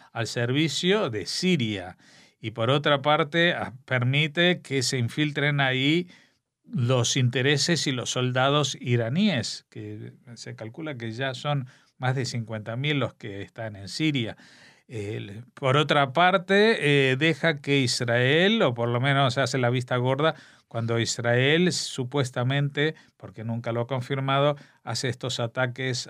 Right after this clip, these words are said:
a los convoyes de armamento, eh, tecnológicamente avanzado que transfiere el presidente sirio, eh, y material de origen iraní que se transfiere a Hezbollah,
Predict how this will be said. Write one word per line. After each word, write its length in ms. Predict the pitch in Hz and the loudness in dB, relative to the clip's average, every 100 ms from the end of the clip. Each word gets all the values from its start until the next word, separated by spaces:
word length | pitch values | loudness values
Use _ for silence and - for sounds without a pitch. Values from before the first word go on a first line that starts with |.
| - | -4
a 200 | 117 117 | -2 0
los 200 | 117 - | -2 -6
convoyes 580 | 123 117 120 123 117 110 | -8 -6 -4 -2 -2 0
de 100 | 120 | 0
armamento, 800 | 117 113 117 117 120 - 120 113 - _ _ | 0 -2 -2 -2 -2 -2 -4 -4 -10 _ _
eh, 360 | 113 113 110 107 | -6 -2 -2 -2
tecnológicamente 1120 | 117 113 120 117 117 113 123 120 113 120 117 | -6 -6 -4 -2 0 -2 -4 -4 0 0 2
avanzado 600 | 120 117 110 131 131 131 127 - _ _ | 2 0 0 0 2 0 -4 -18 _ _
que 400 | 123 120 139 - 123 | -2 0 -2 -6 -10
transfiere 680 | 113 104 - 131 127 127 127 | -6 -6 -4 0 2 2 0
el 120 | 113 | -4
presidente 960 | - 110 - 120 117 120 123 123 110 101 | -6 -10 -4 -2 0 -2 0 -2 -2 -4
sirio, 640 | - 135 127 131 135 147 - _ _ _ _ - | -4 -2 0 2 2 0 -10 _ _ _ _ -16
eh, 680 | 117 113 117 131 107 104 98 | -10 -8 -10 -12 -10 -10 -10
y 20 | |
material 640 | 113 107 104 123 120 123 | -12 -12 -8 -2 2 2
de 80 | 123 | 2
origen 340 | 120 123 127 | 0 -2 0
iraní 320 | 123 117 120 143 | 0 0 0 -2
que 120 | 139 | -4
se 140 | 135 | -6
transfiere 520 | 120 107 92 131 127 | -6 -8 -6 -2 0
a 60 | 104 - | -2 -4
Hezbollah, 600 | 107 95 117 135 160 | -10 -6 -2 2 2